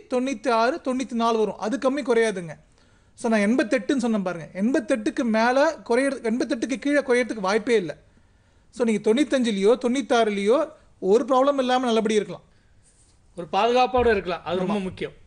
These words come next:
Speaker 2: ம். நம்ம தொடர்ந்து பேசுறதுக்கு என்ன, கொரோனா ஆரம்பித்த புயத்துல இருந்த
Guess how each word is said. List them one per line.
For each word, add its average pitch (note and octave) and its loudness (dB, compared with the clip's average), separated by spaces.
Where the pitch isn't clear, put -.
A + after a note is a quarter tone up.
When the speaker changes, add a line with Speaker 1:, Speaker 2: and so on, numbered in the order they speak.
Speaker 2:
ம். C3+ -16
நம்ம D#3+ -12
தொடர்ந்து F3+ -2
பேசுறதுக்கு C#3+ -6
என்ன, C#3+ -14
கொரோனா A#3+ 0
ஆரம்பித்த G#3 -2
புயத்துல F#3+ -2
இருந்த F3 -4